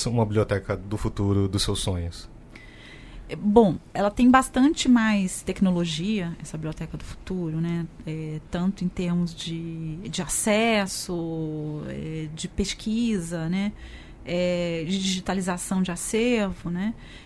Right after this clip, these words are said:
Speaker 2: Então, é, ela, ela, é, você pode pesquisar mais rápido, com mais comodidade, é, por outros dispositivos, né?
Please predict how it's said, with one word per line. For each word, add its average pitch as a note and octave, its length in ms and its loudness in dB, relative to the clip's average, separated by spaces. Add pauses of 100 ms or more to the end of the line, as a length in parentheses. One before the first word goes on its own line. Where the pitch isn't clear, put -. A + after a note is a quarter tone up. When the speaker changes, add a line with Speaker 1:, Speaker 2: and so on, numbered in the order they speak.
(140)
Speaker 2:
Então, G#3+ 1000 4
é, F3 1040 -2 (140)
ela, G3 360 0
ela, G3+ 280 -2 (200)
é, D#3 200 -4
você G3+ 240 0
pode A3+ 320 2 (320)
pesquisar G#3+ 540 2
mais G#3 420 6
rápido, G#3+ 600 0
com - 160 -4
mais G3 260 0
comodidade, G3 1200 0 (480)
é, D3+ 220 -4 (560)
por G3+ 180 2
outros A3 220 2
dispositivos, G#3 1300 0
né? G3+ 340 0